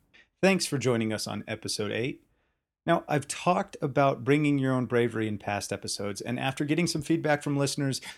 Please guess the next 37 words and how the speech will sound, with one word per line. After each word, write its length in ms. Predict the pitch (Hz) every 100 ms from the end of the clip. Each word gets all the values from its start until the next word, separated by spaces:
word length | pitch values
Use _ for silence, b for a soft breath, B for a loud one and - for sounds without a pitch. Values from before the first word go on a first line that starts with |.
| B
some 240 | - 156
questions 480 | - 196 185 185 170
came 240 | - 160 147
up 220 | 147 -
about 440 | 139 120 135 131 120
where 480 | 113 131 135 139
that 180 | 131 120
ability 480 | 107 - 127 127 123
to 200 | 117 107
confidently, 880 | - - 139 139 139 135 - 127 120
bravely, 540 | 135 135 135 123 131 -
and 160 | 110 -
boldly 560 | - 131 139 120 131 120 B B -
take 200 | 147 147
on 220 | 139 139
new 200 | 147 165
areas 520 | 143 143 147 147 135 - B B
and 200 | 123 117
projects 500 | 143 139 139 131 -
with 140 | 113
lots 420 | 127 151 151 147
of 100 | 143
unknowns 800 | 135 131 131 131 127 127 127 120 -
and 300 | 123 113 110
uncertainty, 720 | 117 110 - 147 143 - 131
where 160 | 120 170
does 140 | 170
that 140 | 147 135
all 140 | 127
come 280 | 127 127 117
from, 280 | 120 117 113 B B
and 120 | 131
how 240 | 120 139 139
do 40 |
you 140 | 127 113
cultivate 560 | 127 123 - 101 90
it? 180 | 90